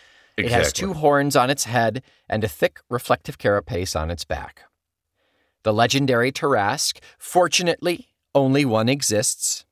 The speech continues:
Speaker 1: pulled that right from Tui, is possibly the most dreaded monster of all, except for the largest dragons. None can predict where and when the creature will strike next. The location of the Tarrasque's lair is a mystery,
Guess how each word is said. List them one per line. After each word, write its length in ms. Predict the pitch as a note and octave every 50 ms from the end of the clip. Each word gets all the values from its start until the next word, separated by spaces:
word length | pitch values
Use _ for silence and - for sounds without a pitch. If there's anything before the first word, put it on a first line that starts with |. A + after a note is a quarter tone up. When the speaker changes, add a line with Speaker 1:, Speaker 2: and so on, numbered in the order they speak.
| _ _
Speaker 1:
pulled 180 | - A#2 G#2
that 160 | F#2 G#2 F#2+ F2
right 180 | F#2 F#2+ -
from 160 | - - E2
Tui, 440 | D#2+ - A#2 A2 D#2 C2 C#2 - - - _ _ _ _ _ _ _ _ _ _ _ _ _
is 140 | A#2 B2 -
possibly 500 | - F3 E3+ F#3+ - G#3 - F3+ F3 D#3
the 100 | D3 C#3
most 340 | B2+ A#2+ - - - -
dreaded 320 | - B2+ C#3 D3 F3 F#3 D#3+
monster 480 | C#3 A#2 A2+ A#2 A2+ - - D3 B2
of 120 | B2 C3+ A2
all, 360 | F#2+ F2 E2 E2 F2+ G#2+ -
except 400 | - A#2 - - - - - -
for 380 | - - - A2 G2 F#2+ G2 G2
the 160 | F2 E2+ G#2
largest 680 | F#2 F2+ F2+ F#2 F2+ E2+ - F#2+ F2+ - - - -
dragons. 880 | - G#2 G#2 G2 F#2+ F2 D#2 C#2+ B1+ - - - - - - - - - _ _ _ _ _ _ _
None 300 | G2+ G#2+ G#2+ A#2+ C3+ C#3
can 220 | - E3 C3+ C3
predict 400 | - - C#3 B2 B2+ - - -
where 320 | G#2+ G#2 G#2+ A2 A#2 A#2+ A#2+
and 240 | - C3+ C3 A#2+
when 260 | A2 G#2 G#2 G#2 A2 A#2
the 80 | A#2
creature 420 | - - - F#2 E2+ - - A#2+ G#2+
will 140 | F#2+ F#2
strike 420 | F#2 - - - C#2+ D2 D#2+ D2+ -
next. 540 | D#2 D#2 D2+ D2+ - - - - - - _ _ _ _ _ _ _ _ _ _ _ _ _
The 120 | _ G#2+ G#2+
location 500 | G2+ G#2 - - - G#2+ - - A2+ A2+
of 100 | G2 F2+
the 80 | F#2+
Tarrasque's 640 | F2 - - G2 F#2+ F#2+ F2+ E2 - - - - -
lair 340 | G2+ G#2+ G#2+ A2 A#2 C3 B2+
is 160 | B2+ A#2+ C3
a 60 | D3
mystery, 500 | C#3 A#2+ A2 - - - C3+ C3 C#3 D3